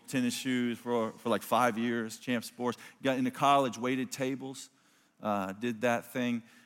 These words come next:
And, and then I was a graphic designer out of college for a, a short time.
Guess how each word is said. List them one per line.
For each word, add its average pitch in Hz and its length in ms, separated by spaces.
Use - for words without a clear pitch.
And, 110 340
and 117 220
then 120 120
I 113 60
was 107 160
a 104 60
graphic 117 480
designer 113 480
out 120 160
of 117 100
college 120 400
for 117 600
a, 110 40
a 113 40
short 123 340
time. 123 500